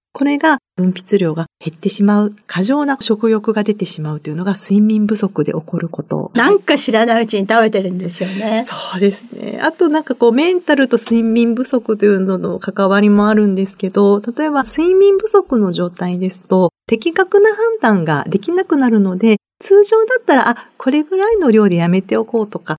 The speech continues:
Speaker 1: ちょっと夜遅い時間だから明日の朝食べようかなとか、そういう調整ができるところ、睡眠不足になってしまうと、そういう脳の働きも低下してしまうので、あ、
Speaker 2: あー。
Speaker 1: 食べてしまおう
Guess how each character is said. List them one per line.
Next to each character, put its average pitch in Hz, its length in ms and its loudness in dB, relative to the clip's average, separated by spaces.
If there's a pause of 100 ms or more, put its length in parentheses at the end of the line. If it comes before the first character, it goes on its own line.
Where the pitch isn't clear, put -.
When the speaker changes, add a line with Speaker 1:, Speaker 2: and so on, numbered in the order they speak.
(160)
Speaker 1:
ち 440 60 2
ょ 453 40 4
っ - 40 0
と 262 160 2 (180)
夜 233 260 4
遅 240 220 2
い 247 60 4
時 277 100 -2
間 349 240 -2
だ 370 100 -2
か 311 140 -2
ら 294 240 0
明 254 60 0
日 294 180 -2
の 339 120 0
朝 466 180 -4
食 214 180 2
べ 185 60 2
よ 185 100 4
う 175 40 -6
か 175 140 0
な 180 160 2
と 165 120 -4
か、 - 100 -8 (180)
そ 349 200 0
う 370 40 2
い 370 160 4
う 359 120 2
調 370 240 2
整 370 260 0
が 349 120 0
で 330 120 0
き 330 140 2
る 269 120 0
と 190 120 -4
こ 180 180 -4
ろ、 190 120 0
睡 294 200 -4
眠 349 180 0
不 381 120 4
足 277 320 0
に 185 100 2
な 185 120 2
っ 185 40 -6
て 180 140 -4
し - 100 -8
ま 160 160 -2
う 156 120 -4
と、 180 180 2 (200)
そ 294 280 4
う 294 60 4
い 285 80 6
う 285 80 4
脳 311 180 2
の 208 100 4
働 190 420 -2
き - 80 -4
も 185 120 2
低 214 180 -4
下 214 160 -4
し 208 60 -12
て 226 100 -4
し 214 140 -4
ま 226 140 0
う 214 100 0
の 170 160 -4
で、 190 240 2 (200)
あ、 202 240 -10
Speaker 2:
あ 190 40 -10
ー。 - 20 -10
Speaker 1:
食 262 80 2
べ 262 100 4
て 233 120 2
し 208 180 0
ま 196 240 2
お 180 220 -2
う - 40 -12